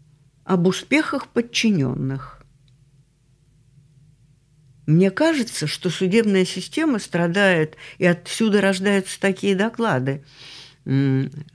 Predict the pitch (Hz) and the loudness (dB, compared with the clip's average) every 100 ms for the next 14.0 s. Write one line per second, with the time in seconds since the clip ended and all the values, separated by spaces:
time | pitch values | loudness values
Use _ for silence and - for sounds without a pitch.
0 | - - - - - - - 135 151 165 | -20 -20 -20 -20 -20 -18 -10 -4 2 4
1 | 156 147 151 151 165 156 139 131 - 139 | 4 2 2 2 2 2 0 -4 -4 -2
2 | 139 147 - 151 151 - - 127 120 123 | -2 -4 -2 -2 -2 -6 -6 -6 -6 -10
3 | - - - - - - - _ - - | -14 -18 -20 -18 -18 -20 -20 _ -20 -20
4 | - - - - - - - - - - | -20 -20 -20 -20 -20 -20 -20 -20 -14 -4
5 | 185 175 - 151 156 180 175 247 240 214 | -2 -2 -4 -2 0 2 2 4 4 4
6 | 220 208 202 226 226 165 285 - 247 196 | 4 4 4 4 4 2 2 2 2 2
7 | 175 170 190 185 226 214 240 240 269 - | 2 2 0 2 0 2 0 2 -2 -2
8 | - 233 247 - 269 240 185 165 175 - | -2 -2 -4 -6 -2 0 0 -4 -6 -10
9 | - _ - - - - - - 254 247 | -20 _ -20 -20 -20 -20 -6 2 2 2
10 | - - - 180 240 269 349 403 330 202 | -2 -8 -2 6 10 10 8 4 2 0
11 | 196 - 202 190 349 - 294 - 226 202 | 0 2 4 4 2 0 0 0 0 2
12 | 208 160 143 143 143 - 147 - - _ | 4 4 4 0 -4 -8 -10 -10 -20 _
13 | 190 185 - 220 208 247 330 349 339 392 | 0 2 6 8 8 6 6 4 2 0